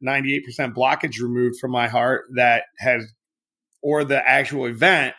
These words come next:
but I mean, I have one hundred percent dialed back. I, I'm like, I mean, because I sweat the small stuff. I do. Like, I am a detail-oriented person when it comes to my business.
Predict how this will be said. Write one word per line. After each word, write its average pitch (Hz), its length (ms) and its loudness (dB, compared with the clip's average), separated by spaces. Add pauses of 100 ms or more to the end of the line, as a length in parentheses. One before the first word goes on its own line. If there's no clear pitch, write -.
(420)
but 143 100 2
I 143 80 4
mean, 147 320 0
I 160 180 4
have 123 580 -2
one 117 380 0
hundred 139 260 -2
percent 123 360 -4
dialed 117 280 -4
back. 104 300 -8
I, 131 300 0
I'm 143 140 0
like, 123 380 0 (480)
I 143 120 2
mean, 143 180 0
because 139 280 0
I 160 140 6
sweat 151 360 0
the 139 60 -12
small 123 300 -4
stuff. - 320 -10
I 127 160 2
do. 117 340 -2
Like, 113 200 -6
I 135 140 4
am 139 100 2
a 123 60 0
detail-oriented 131 1000 -2
person 131 380 -4
when 123 100 -2
it 123 100 -4
comes 123 260 -4
to 131 60 -8
my 123 120 0
business. 127 520 0